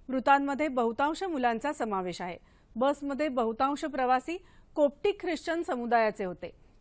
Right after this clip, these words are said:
या समुदायावरचा हा दोन महिन्यातला दुसरा मोठा हल्ला आहे. याच महिन्यात इजिप्तमधल्या अलेक्झांड्रिया इथं चर्चमध्ये झालेल्या बॉम्बस्फोटात सेहेचाळीस जण ठार झाले होते. मुख्यमंत्री देवेंद्र फडणवीस यांच्या हेलिकॉप्टरला झालेल्या अपघाताची चौकशी सुरू झाली असून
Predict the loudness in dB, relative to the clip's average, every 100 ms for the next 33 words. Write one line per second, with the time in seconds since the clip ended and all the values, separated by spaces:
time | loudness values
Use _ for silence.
0 | 0 2 2 0 -4 2 4 4 4 -2
1 | -4 -4 -4 -2 -2 0 -2 -2 -4 -4
2 | -4 -2 -4 0 2 2 0 -4 -4 -2
3 | -2 -2 -2 -4 -10 -20 -20 _ 0 0
4 | 0 -4 -2 -4 -6 -14 -20 -6 -2 0
5 | 0 -2 -4 2 2 4 2 0 -2 -2
6 | -2 -2 -2 -4 -6 0 0 0 -4 -4
7 | -2 -2 -2 -2 0 0 0 -4 -4 -2
8 | -2 -6 -20 -20 -8 -2 -2 0 0 2
9 | 0 0 0 -2 0 2 2 0 -4 -6
10 | -8 -12 -18 -20 -20 -20 -20 -20 -20 -20
11 | _ -20 -20 -20 -4 -2 0 2 2 2
12 | 0 2 4 4 0 -2 -2 -2 -2 -4
13 | -4 -4 -6 -4 -2 -2 -2 -2 -2 0
14 | 0 0 -2 -2 2 2 2 0 -2 -2
15 | -4 -2 -2 -2 -4 -4 -4 -4 -2 -2
16 | -2 -2 -4 -8